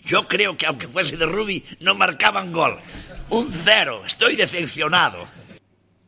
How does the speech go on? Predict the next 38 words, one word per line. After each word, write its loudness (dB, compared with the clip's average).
Si -8
no -2
lo 0
sabíais, 2
os -4
lo -2
digo 2
yo. -6
Para 2
hablar 2
de -10
una -8
jugada -2
determinada -2
hay 0
que -8
saber -2
tiempo 0
de 2
juego, -2
resultado -2
y -4
dónde -2
se 0
juega. -2
Y -4
lo 2
que -2
te -2
juegas. -2
Y -8
si -2
estás 0
de -4
primero -2
o 4
de -4
último. -12